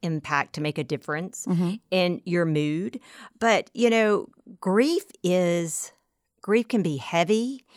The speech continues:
Speaker 1: It can be unpredictable. And it can, and it can feel lonely.
Speaker 2: Mm-hmm.
Speaker 1: And so the reason of checking in and just looking at the physical part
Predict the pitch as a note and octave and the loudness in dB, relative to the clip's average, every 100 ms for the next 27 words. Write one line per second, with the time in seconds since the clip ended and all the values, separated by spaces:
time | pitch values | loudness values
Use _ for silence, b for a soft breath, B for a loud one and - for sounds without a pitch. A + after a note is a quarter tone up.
0 | b F3+ F#3 E3+ E3 - D#3 C#3+ E3 D#3+ | b -8 -4 -4 -4 -6 -10 -8 -8 -8
1 | D#3+ G#3 G#3 G#3 G#3+ G#3+ b b b _ | -8 -6 -6 -6 -6 -10 b b b _
2 | F3+ F3+ F3 F3 E3+ - - - G3+ G#3+ | -4 -2 0 0 -2 -6 -14 -4 -2 0
3 | G3 F#3+ - A#3 A#3 A3 G#3+ A#3 G3 D#3+ | -2 -2 0 0 -2 -4 -2 0 -2 -2
4 | E3 D3+ - E3+ D#3 F3 F#3 F3+ F3+ G3 | -2 -6 -6 -4 -2 -2 -2 -2 0 0
5 | A3 G3+ G3 A3+ A3+ A#3+ A#3 - E3 - | 0 0 2 2 2 0 -2 -4 -6 -4
6 | A#3+ A#3 A#3+ A3 F#3 F3+ F3 F3+ F#3+ F3+ | -2 -2 0 2 2 2 0 -2 -2 -2
7 | G3 F#3 - F3+ G3+ A3 G#3 - E3+ D#3+ | -2 -2 -2 -2 0 0 0 -2 -4 -4
8 | - - G3+ - A#3 - - D3+ D#3 D3 | -6 -4 -4 -2 -4 -4 -6 -2 -2 -2